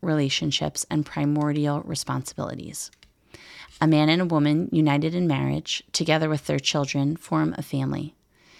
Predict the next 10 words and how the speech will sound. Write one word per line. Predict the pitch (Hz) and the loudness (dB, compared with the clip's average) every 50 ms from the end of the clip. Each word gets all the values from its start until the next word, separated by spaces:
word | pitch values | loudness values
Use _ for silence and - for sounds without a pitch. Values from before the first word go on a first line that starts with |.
| - - - _ _ | -20 -20 -20 _ _
This | - 208 214 208 - 226 | 2 2 2 2 2 -2
institution | 220 208 - 202 185 - - 170 160 - - 170 165 - | -2 -2 -2 -4 -4 -2 -2 0 2 2 2 2 0 -2
is | - - 156 - | -2 -4 -6 -6
prior | - - 151 151 147 151 151 151 151 | -6 -4 -2 0 2 2 2 0 0
to | - - - - - | -2 -6 -8 -6 -4
any | 160 151 156 170 180 190 | -2 0 0 0 0 0
recognition | 180 165 147 139 - 156 156 147 147 143 135 - - 170 156 143 | -2 -2 -4 -2 -2 -4 -4 -2 -2 -2 0 0 0 0 -2 0
by | 139 139 | -2 -2
public | 139 - - 160 - 156 143 - | -4 -4 -8 -4 -4 -4 -4 -4
authority, | 151 - - 143 143 143 143 139 143 147 - | -6 -4 -2 -2 -2 -2 -2 -4 -6 -8 -10